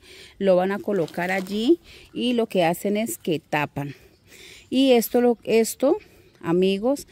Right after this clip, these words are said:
cada vez que nosotros reguemos las veraneras o las plantas, porque también lo aplico a las otras plantas, lo que hace es que va fertilizando la planta gradualmente. Miren, por aquí tengo un Jurassic Park.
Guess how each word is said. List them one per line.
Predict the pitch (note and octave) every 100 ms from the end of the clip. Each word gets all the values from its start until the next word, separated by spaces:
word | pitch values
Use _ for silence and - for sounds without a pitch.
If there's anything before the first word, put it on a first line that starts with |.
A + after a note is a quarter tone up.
| - - -
cada | - A3 A3+
vez | A3+ A3+
que | B3
nosotros | A3+ F#3 F#3+ F3+ G#3+ G#3
reguemos | G3 E3 F3+ G3 G#3 A3 - - - - - -
las | G3 G#3 A3 A3
veraneras | A3 A3 A3 G3 G3 G3 G#3+ -
o | G#3+ B3
las | A#3 E3+
plantas, | - F#3 F#3 F#3+ A3+
porque | A3+
también | - E3+ F3
lo |
aplico | F3 G3 F#3+
a | G3+
las | F3+
otras | D#3 D#3 F3+ -
plantas, | - F#3 E3+ A#3 E4 - - - -
lo | G3+
que | F3+ F#3
hace | E3+ - A3 G#3+ A#3
es | -
que | -
va | F3
fertilizando | F3 G#3 G#3 A3+ G#3 E3 F#3+ F#3+ F#3 G#3
la | G3
planta | D#3+ F#3 F#3 F#3 G#3+
gradualmente. | G#3+ E3 D#3 D#3+ E3 E3 D3 D3 -
Miren, | E3+ E3+ F3
por | E3
aquí | D#3+ E3
tengo | F3 E3+
un | F3 F3+
Jurassic | F3 E3 D#3+ F3+
Park. | - F3+